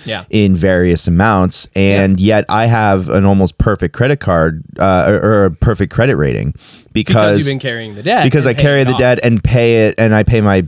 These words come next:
Speaker 2: my payments every month, and I, a lot of times
Speaker 1: Well,
Speaker 2: will
Speaker 1: that's
Speaker 2: eat
Speaker 1: what
Speaker 2: the
Speaker 1: they want.
Speaker 2: interest payments,
Speaker 1: Well,
Speaker 2: right?
Speaker 1: you're the ideal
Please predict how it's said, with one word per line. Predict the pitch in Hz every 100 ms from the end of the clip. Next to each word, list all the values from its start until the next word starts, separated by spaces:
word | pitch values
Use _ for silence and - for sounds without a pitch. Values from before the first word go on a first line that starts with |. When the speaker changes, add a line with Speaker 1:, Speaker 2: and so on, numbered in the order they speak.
| -
Speaker 2:
my | 98 95
payments | 127 123 107
every | 98 92
month, | 90 90 90
and | 90
I, | 90 82 90
a | 92
lot | 107 110
of |
times | 120 117
Speaker 1:
Well, | 113
Speaker 2:
will |
Speaker 1:
that's | 120 151
Speaker 2:
eat | 143
Speaker 1:
what | 143
Speaker 2:
the | 127
Speaker 1:
they | 147
want. | 147
Speaker 2:
interest | 139 110 -
payments, | - 95 85 69 73 101
Speaker 1:
Well, | 104
Speaker 2:
right? | 117
Speaker 1:
you're | 190 196
the | 185 180
ideal | 139 139 135 123 107 110